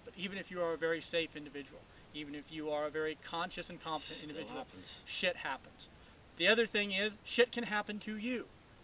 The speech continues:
Speaker 1: Penetrating injury occurs in car crashes. It occurs in mountain bike crashes. It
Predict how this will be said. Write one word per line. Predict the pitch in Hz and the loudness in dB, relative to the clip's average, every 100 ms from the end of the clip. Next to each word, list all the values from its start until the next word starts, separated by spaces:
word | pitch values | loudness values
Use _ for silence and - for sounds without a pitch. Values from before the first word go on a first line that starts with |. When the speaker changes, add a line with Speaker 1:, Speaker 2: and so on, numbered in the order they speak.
| - - - | -20 -8 -2
Speaker 1:
Penetrating | 202 208 214 208 | 0 0 0 0
injury | 185 185 180 170 | -2 -4 -2 -4
occurs | - 175 165 160 151 | -2 0 0 -2 -8
in | 139 - | -12 -4
car | 165 156 | 0 0
crashes. | - 135 127 143 - | -2 -4 -6 -12 -12
It | 156 | -12
occurs | 156 165 160 151 | -6 -4 -4 -6
in | 160 147 - - | -10 -12 -18 -2
mountain | 156 160 143 | 0 0 -2
bike | 143 151 | -8 -6
crashes. | - 139 135 | -4 -4 -4
It | 151 | -8